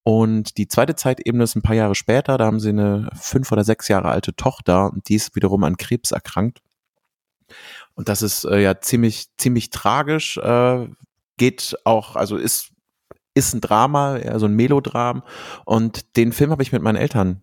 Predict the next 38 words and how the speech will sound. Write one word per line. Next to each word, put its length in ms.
äh, 220
geschaut. 560
Äh, 180
meine 240
Ma 220
saß 240
links 220
von 140
mir, 120
mein 120
Papa 220
rechts. 400
Und 140
ich 160
war 80
selber 220
als 140
kleines 300
Kind 220
mal 100
ganz 220
schwer 180
krank. 380
Äh, 80
also 220
ich 80
war 80
noch 80
nicht 120
mal 120
zwei 240
Jahre 300
alt 280
und 260
bin, 320
äh, 80
fast 280
gestorben. 560